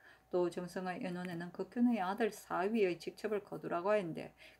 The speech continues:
그 아비가 죄를 입으면 그 아들의 직첩을 거두는 것은 의논할 여지가 없는 일이다. 이는 밖으로는 비록 공정한 의논을 가지지만 마음으로는 사실 두 사람을 비호하는 것이다.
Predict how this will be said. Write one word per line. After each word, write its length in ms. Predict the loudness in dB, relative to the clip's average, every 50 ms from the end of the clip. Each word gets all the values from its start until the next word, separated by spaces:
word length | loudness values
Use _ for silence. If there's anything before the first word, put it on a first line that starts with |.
| _
그 200 | 2 2 4 4 4
아비가 420 | 4 2 2 2 2 0 0 -2
죄를 420 | -4 -4 -4 -2 0 2 0 2 2
입으면 440 | 2 2 2 0 -4 -4 -6 -6 -10
그 300 | -10 -6 -2 -2 -2 0
아들의 400 | -2 -2 -2 0 0 2 0 0
직첩을 420 | 0 -4 -8 -6 -4 -4 -2 -2 -4
거두는 420 | -4 -6 -6 -6 -6 -6 -4 -2
것은 300 | -2 -2 -4 -4 -8 -8 -8
의논할 500 | -8 -8 -6 -8 -6 -4 -4 -4 -4 -4
여지가 540 | -6 -6 -6 -6 -2 0 0 0 0 -2 -6 -14 -20 -20 -20 -20 -12 _
없는 380 | -6 -4 -4 -4 -4 -4 -4
일이다. 360 | 0 2 2 2 2 -2 -8 -8 _ _ _ _ _ _ -4
이는 280 | -4 -2 -2 -2 -2
밖으로는 600 | -2 -4 -4 -2 -2 -4 -2 2 2 2 2 2
비록 420 | 0 0 2 2 2 0 -2 -6 -8
공정한 500 | -8 -8 -6 -6 -4 -2 -2 -2 -2 -2
의논을 420 | -4 -4 0 2 4 4 4 2 0
가지지만 640 | -4 -6 -4 -4 -4 -4 -4 -4 -4 -4 -4 -6 -8 _ _
마음으로는 580 | -6 -4 -4 -4 -4 -4 -4 -2 -2 -2 -2 -4
사실 460 | -8 -6 -6 -6 -4 -4 -6 -8 -8
두 120 | -8 -8 -8
사람을 440 | -6 -4 -4 -4 -2 -2 -4 -4
비호하는 420 | -2 0 0 0 0 -2 -4 -6 -8
것이다. 460 | -8 -10 -12 -12 -10 -10 -12 -12 -12